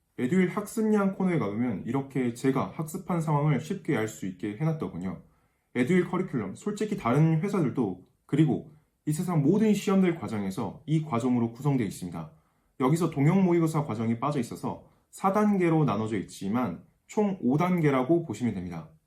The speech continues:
보시면 아시겠지만 저는 심화 이론과 기출 문제만 듣고 갔습니다. 들을 시간이 애초에 거의 없었고 들을 필요가 없다라고 생각했습니다.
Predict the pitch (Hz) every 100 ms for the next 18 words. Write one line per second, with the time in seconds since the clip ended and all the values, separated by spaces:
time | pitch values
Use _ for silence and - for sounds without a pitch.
0 | _ - 135 185 160 117 123 117 - 135
1 | 123 104 117 123 120 117 214 214 185 110
2 | 95 98 95 - 151 - 190 180 151 147
3 | 135 135 123 131 110 - 95 92 92 -
4 | _ _ _ _ 151 165 185 170 190 180
5 | 147 - - 107 - 156 131 - 123 139
6 | - - - 135 98 - - 127 156 156
7 | 175 170 127 107 - 156 139 127 127 117
8 | - - 90 95 87